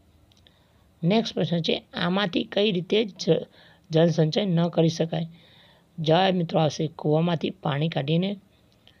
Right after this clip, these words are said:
નેક્સ્ટ પ્રશ્ન છે, વાદળામાંથી વરસાદ ક્યારે પડે? જવાબ મિત્રો આવશે, પાણીના ઠંડા પડતા ટીપાં મોટા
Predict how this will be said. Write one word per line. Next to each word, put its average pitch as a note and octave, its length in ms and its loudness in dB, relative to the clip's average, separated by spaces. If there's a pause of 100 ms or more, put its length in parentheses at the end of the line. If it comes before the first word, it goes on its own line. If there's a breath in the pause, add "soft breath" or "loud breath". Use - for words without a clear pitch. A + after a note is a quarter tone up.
(480 soft breath)
નેક્સ્ટ G3+ 300 0
પ્રશ્ન D#3+ 280 0
છે, - 280 -4 (600 soft breath)
વાદળામાંથી G3+ 880 2
વરસાદ D3+ 400 -2 (160)
ક્યારે F3+ 260 2
પડે? D#3 320 -2 (760 soft breath)
જવાબ E3+ 260 2
મિત્રો E3+ 240 0
આવશે, F3+ 220 0
પાણીના E3 560 0
ઠંડા E3 380 0
પડતા D#3+ 360 -4
ટીપાં E3 440 -2
મોટા D3 400 -4